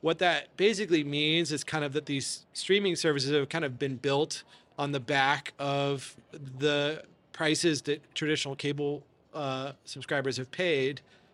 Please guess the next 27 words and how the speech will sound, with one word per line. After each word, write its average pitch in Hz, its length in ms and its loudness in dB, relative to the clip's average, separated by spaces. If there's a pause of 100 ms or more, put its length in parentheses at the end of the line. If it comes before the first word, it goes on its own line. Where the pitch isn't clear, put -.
(120)
uh, 143 320 2 (320)
to 143 160 0
keep 143 280 -6
getting 131 240 0
cable. 139 540 -2 (360)
And 156 340 -2
it 151 120 -4
hasn't 160 400 0
really 151 480 2
necessar-, 143 420 -2
it 151 80 -2
hasn't 151 280 0
translated 139 500 0
into 135 500 0 (100)
value 139 380 0
for 127 160 -8
them. 120 460 -6
In 143 140 -6
fact, 143 320 -2
if 139 100 -8
anything, 139 580 -4 (420)
you 135 100 -6
know, 123 300 -4 (100)
maybe 143 260 0
they've 127 300 -2 (240)
lost, 170 440 2 (160)
uh, 139 280 -4